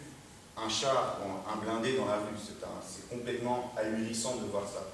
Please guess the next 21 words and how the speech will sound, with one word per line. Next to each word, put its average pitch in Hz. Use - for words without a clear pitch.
Le 113
rapport 110
qu'on 110
a -
à 104
l'armée, 107
c'est 135
le -
service 113
militaire, 104
c'est -
de 98
la 98
paperasse 104
qu'on 95
va 95
faire, 101
euh, -
une 98
corvée 120
administrative 113